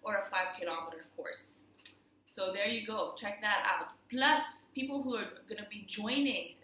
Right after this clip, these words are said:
this, um, racing series even get a free breakfast from ikea after your race, because it's obviously gonna take place in Festival Pla-, Festival Plaza and Jebel Ali. The price is for a hundred fifteen dirhams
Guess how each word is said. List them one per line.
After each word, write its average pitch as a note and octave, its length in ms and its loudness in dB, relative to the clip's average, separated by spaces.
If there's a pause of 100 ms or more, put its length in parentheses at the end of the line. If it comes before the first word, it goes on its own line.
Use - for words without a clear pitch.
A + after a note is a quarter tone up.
(120)
this, F#3+ 320 -4
um, E3+ 440 -4
racing F#3 340 -4
series F#3 540 -6 (340)
even A#3+ 360 0
get A#3 160 -2
a F#3+ 80 -4 (180)
free G#3+ 400 -6 (160)
breakfast F#3 540 -2
from F#3 160 -6
ikea E3+ 500 -4
after E3+ 500 -2
your E3 220 -8 (100)
race, - 380 -14
because E3+ 180 -18
it's D#3+ 140 -14
obviously F3 320 -6
gonna D#3+ 140 -16
take D#3+ 200 -18
place E3+ 160 -18
in - 100 -20
Festival - 460 -12
Pla-, - 220 -14 (100)
Festival E3+ 480 -8
Plaza D#3+ 380 -6 (100)
and D#3+ 120 -8 (180)
Jebel D3+ 280 -8 (200)
Ali. - 240 -18 (380)
The A3 80 -2
price A#3 480 4
is B3 160 -4
for G#3+ 100 -8
a G3+ 100 2
hundred G#3+ 380 -2
fifteen G#3 320 -16
dirhams F3 320 -6